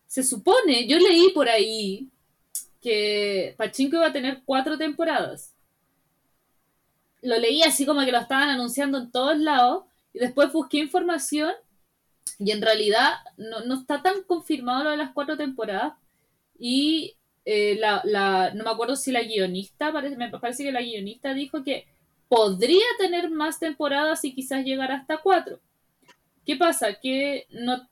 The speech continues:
no le veo, le veo sentido porque el periodo, el segundo periodo, porque claro,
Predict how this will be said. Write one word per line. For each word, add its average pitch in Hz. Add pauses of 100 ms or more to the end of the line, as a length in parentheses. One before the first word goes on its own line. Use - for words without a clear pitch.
no 254
le 254 (160)
veo, 330 (1700)
le 254
veo 403
sentido 262
porque 233 (800)
el 233
periodo, 320 (100)
el 247
segundo 339
periodo, 381
porque 311
claro, 294